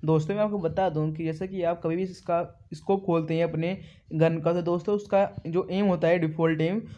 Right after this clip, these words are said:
वो डायरेक्ट एनिमी पे जाता है। अगर आपका एनिमी व्हीकल में बैठा है, तो आप तब भी उसका जो एम होगा, वो व्हीकल में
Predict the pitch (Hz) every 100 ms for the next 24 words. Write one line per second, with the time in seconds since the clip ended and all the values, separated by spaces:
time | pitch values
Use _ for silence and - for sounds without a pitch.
0 | - 170 165 175 196 156 175 196 175 160
1 | 156 147 - 180 180 180 - - 170 175
2 | 170 165 170 175 175 160 202 196 165 170
3 | 170 175 180 190 - 170 170 190 190 185
4 | 190 180 196 165 170 185 170 170 190 185
5 | 190